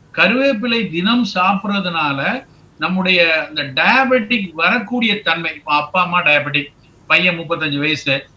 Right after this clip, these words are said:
கொஞ்சம் குண்டா இருக்கிறான், இல்லைன்னா அவனுக்கு அப்பா அம்மா ரெண்டு பேருக்குமே சுகர் இருக்கிறதுனால பையனுக்கு வருமோ அப்படின்னு ஒரு பயம் இருந்தா, கருவேப்பிலை எடுத்தா அந்த இம்பேர்டு குளுக்கோஸ் டாலரன்ஸ்ம்பாங்க, ஐ ஜி டி-ன்னு.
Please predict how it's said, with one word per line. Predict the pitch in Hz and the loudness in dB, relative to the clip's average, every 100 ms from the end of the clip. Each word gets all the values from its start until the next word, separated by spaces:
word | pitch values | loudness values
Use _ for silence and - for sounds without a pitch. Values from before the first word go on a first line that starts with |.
| - | -10
கொஞ்சம் | 175 170 151 | -8 -4 -4
குண்டா | 160 160 | -2 2
இருக்கிறான், | 156 135 135 139 | 2 2 2 2
இல்லைன்னா | 139 151 | 2 0
அவனுக்கு | 160 147 143 135 | 0 0 -2 -4
அப்பா | 127 185 170 | -2 -2 0
அம்மா | 175 | 0
ரெண்டு | 156 151 | -2 -4
பேருக்குமே | 175 185 180 196 190 | -4 -4 0 0 0
சுகர் | 180 | -4
இருக்கிறதுனால | 175 165 156 160 202 247 - - _ - | -4 -4 -4 -2 -2 -4 -12 -20 _ 2
பையனுக்கு | 170 208 202 180 | 4 4 2 0
வருமோ | 165 175 208 240 226 | 2 4 4 4 2
அப்படின்னு | 185 208 | 0 -2
ஒரு | 202 | -4
பயம் | 151 156 180 180 | -4 -2 0 0
இருந்தா, | 143 131 131 151 - - - - - - | -4 -4 0 2 0 -6 -20 -20 -10 0
கருவேப்பிலை | 185 233 277 277 240 | 2 4 2 2 0
எடுத்தா | 196 170 151 175 208 247 | 0 -2 -2 2 2 0
அந்த | 156 147 | -6 -6
இம்பேர்டு | 156 190 214 - 220 220 220 202 165 | 0 0 0 0 4 4 4 0 -2
குளுக்கோஸ் | 180 190 - 196 196 - | -2 -4 -2 -2 -2 -2
டாலரன்ஸ்ம்பாங்க, | 165 165 170 160 165 135 131 | 0 0 -4 -8 -8 -6 -4
ஐ | 131 | -4
ஜி | 151 147 156 139 | -4 -4 -6 -4
டி-ன்னு. | 151 139 | -4 -6